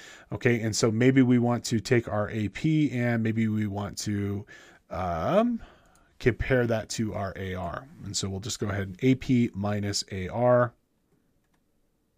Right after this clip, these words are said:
Okay, and if we compare these two numbers with each other, um, actually, maybe we probably should do a ca-, accounts receivable minus A R,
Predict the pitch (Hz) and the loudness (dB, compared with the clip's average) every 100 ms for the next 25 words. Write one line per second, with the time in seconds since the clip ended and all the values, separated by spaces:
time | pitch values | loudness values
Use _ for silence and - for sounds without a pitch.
0 | _ _ _ _ _ _ _ _ _ _ | _ _ _ _ _ _ _ _ _ _
1 | _ _ _ _ _ _ _ _ _ _ | _ _ _ _ _ _ _ _ _ _
2 | _ _ _ _ _ - _ - _ _ | _ _ _ _ _ -20 _ -20 _ _
3 | _ - 110 - 180 180 - - - 131 | _ -10 0 6 6 6 -8 -20 -2 2
4 | 131 117 - - - 123 120 117 - 113 | 4 4 2 -4 2 4 4 2 0 -2
5 | 104 104 101 - 104 107 92 151 143 139 | -2 -2 -4 -2 -2 -2 4 6 8 6
6 | - - - - 101 98 101 117 131 160 | 4 -12 -18 -6 -2 0 0 -2 -6 -12
7 | - _ - - 101 101 101 101 - 175 | -20 _ -10 -6 -4 -4 -2 -4 8 8
8 | 208 135 117 107 98 - - 107 - 117 | 10 6 2 -2 -2 -4 -4 -6 -2 -2
9 | - 101 - 110 95 98 123 143 117 - | -2 -8 -6 -6 -4 -2 0 2 2 0
10 | - 95 87 90 87 87 | -4 -6 -4 -6 -6 -8